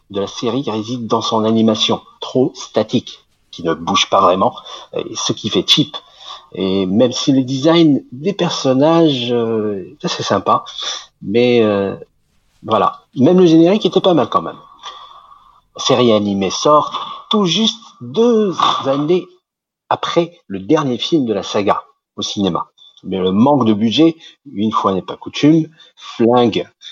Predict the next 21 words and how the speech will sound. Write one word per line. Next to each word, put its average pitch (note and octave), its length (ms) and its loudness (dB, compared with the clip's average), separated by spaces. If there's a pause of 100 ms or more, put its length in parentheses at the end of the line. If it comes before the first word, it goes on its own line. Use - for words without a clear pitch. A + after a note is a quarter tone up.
(200)
Et E2+ 160 -6
pourtant, - 320 -2
je - 80 -4
suis - 160 -4
convaincu D3+ 640 0
qu'il B2+ 160 -4
y B2 40 4
avait D3 180 4
du C3+ 100 2
potentiel. A2+ 680 0 (920)
Mais F2 280 2
une F#3+ 140 4
année D#3+ 240 6
avant G2 280 2
l'anime, E3 400 4 (400)
il - 80 -8
y - 40 0
avait C#3 160 2
la C3+ 80 0
série A2 280 -2
télévisée, C#3 640 2